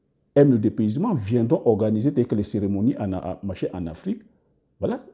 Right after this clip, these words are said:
c'est des pas de marché qu'il ne faudrait pas louper. Donc, premier business,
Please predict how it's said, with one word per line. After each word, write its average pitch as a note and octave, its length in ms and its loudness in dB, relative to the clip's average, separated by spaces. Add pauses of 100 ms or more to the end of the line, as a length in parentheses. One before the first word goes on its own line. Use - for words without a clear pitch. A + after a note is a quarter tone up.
(140)
c'est - 160 -2
des G#2 100 4
pas - 180 0
de B2+ 80 2
marché G#2 260 0
qu'il A#2 120 0
ne G#2 40 -6
faudrait A2 200 -2
pas G#2+ 120 0
louper. F#2 320 -4 (160)
Donc, - 320 -6
premier F#3 240 2
business, A#2+ 500 -2